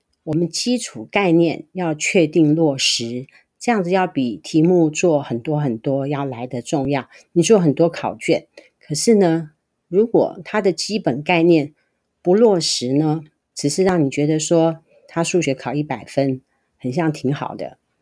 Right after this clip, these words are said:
没有危机意识。我们上一次提到的中低年级的数学内容是由小而大的整数，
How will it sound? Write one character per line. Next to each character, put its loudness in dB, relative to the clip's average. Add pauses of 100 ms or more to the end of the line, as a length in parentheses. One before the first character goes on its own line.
没 6
有 4
危 -2
机 -2
意 0
识。 -6 (720)
我 0
们 4
上 4
一 4
次 2
提 -2
到 0
的 -4
中 0
低 0
年 4
级 -6
的 -6
数 0
学 -4
内 2
容 -6
是 -2 (380)
由 2
小 -2
而 -2
大 -2
的 -4 (380)
整 -4
数， 0